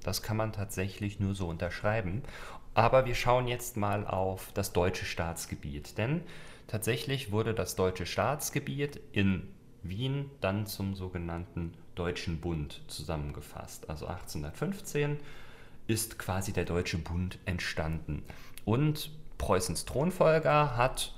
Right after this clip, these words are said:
eine neue Verfassung versprochen, aber diese wurde nicht so wirklich eingeführt. Also Preußen hat sich da nicht wirklich, ähm, für interessiert, jetzt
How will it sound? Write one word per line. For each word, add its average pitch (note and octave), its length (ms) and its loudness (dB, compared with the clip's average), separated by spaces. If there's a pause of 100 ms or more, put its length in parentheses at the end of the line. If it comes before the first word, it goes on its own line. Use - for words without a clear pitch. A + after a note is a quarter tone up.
(240)
eine F2+ 240 2
neue F2 260 2
Verfassung C#3 560 0
versprochen, A2+ 840 0
aber F#2+ 340 4
diese F2 380 -4
wurde E2 200 0
nicht D#2 220 -4
so D2+ 160 -2
wirklich - 380 -4
eingeführt. D#2+ 640 -2
Also D#2+ 200 -2
Preußen G#2 400 4
hat F2+ 140 -2
sich F#2 140 -6
da D#2+ 160 2
nicht F2+ 260 -4
wirklich, G2 460 0 (400)
ähm, E2+ 300 0 (280)
für - 240 0
interessiert, F#2+ 800 0
jetzt - 320 -4